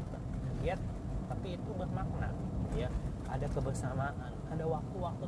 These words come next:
tertentu di mana kita build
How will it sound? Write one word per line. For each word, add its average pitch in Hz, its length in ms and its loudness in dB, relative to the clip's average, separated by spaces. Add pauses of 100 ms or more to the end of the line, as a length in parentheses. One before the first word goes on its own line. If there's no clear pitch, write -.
(100)
tertentu 170 400 0
di 196 80 0
mana 170 320 0 (480)
kita 190 320 -2 (640)
build 180 320 2